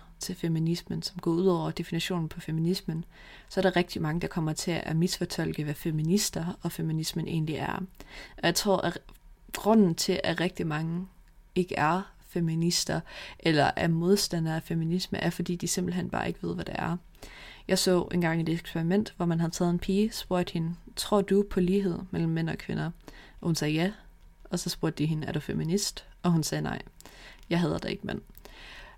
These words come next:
Og der er det jo, det er jo et perfekt eksempel på, hvordan at hade mænd er blevet tillagt som en mening, og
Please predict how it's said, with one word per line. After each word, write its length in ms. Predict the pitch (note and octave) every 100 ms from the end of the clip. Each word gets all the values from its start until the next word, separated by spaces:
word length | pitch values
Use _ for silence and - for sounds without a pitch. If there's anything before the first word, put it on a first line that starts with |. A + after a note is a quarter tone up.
| - - - - - -
Og 140 | G3 G3
der 60 |
er 60 | G3+
det 140 | G#3
jo, 40 | G3
det 140 | -
er 40 |
jo 80 | G#3+
et 80 | G3
perfekt 380 | - F#3+ F#3+ -
eksempel 360 | - F#3+ F#3
på, 240 | E3+ G3+ F3+
hvordan 360 | E3 E3 D#3 F3
at 100 | F3
hade 340 | F3+ E3+ E3+
mænd 280 | F#3 E3+ E3+
er 80 | E3
blevet 180 | D#3+ D#3
tillagt 520 | - F#3 E3 D#3+ -
som 420 | - - E3 D#3 F#3
en 280 | F3 D#3+ D#3+ - - - - - -
mening, 440 | E3 F3 F#3+ F#3 - - - - -
og 300 | - E3 E3